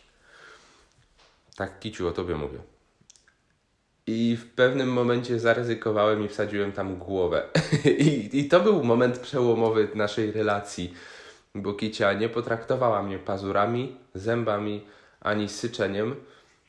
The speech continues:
tylko dziwnym wzrokiem i milczeniem. I, e, mogłem ją głaskać, ale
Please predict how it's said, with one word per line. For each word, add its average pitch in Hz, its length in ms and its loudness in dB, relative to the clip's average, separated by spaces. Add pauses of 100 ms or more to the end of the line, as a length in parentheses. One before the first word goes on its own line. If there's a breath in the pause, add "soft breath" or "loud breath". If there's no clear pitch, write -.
(140)
tylko 107 680 2 (600)
dziwnym 123 420 0
wzrokiem 113 560 2
i 107 80 -4
milczeniem. 98 720 -2
I, 101 540 -6
e, 92 640 -6
mogłem 123 340 2
ją 113 220 2
głaskać, 113 640 2
ale 98 240 -4